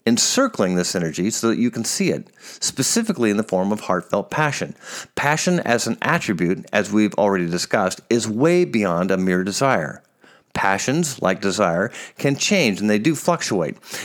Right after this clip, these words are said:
In relationship, it's the chemistry, the energy, the heartfelt passion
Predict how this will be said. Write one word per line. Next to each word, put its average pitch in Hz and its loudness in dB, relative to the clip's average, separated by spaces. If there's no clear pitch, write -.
In 156 4
relationship, 170 2
it's 139 0
the 165 2
chemistry, 123 0
the 110 0
energy, 120 0
the 101 2
heartfelt 135 0
passion 135 -2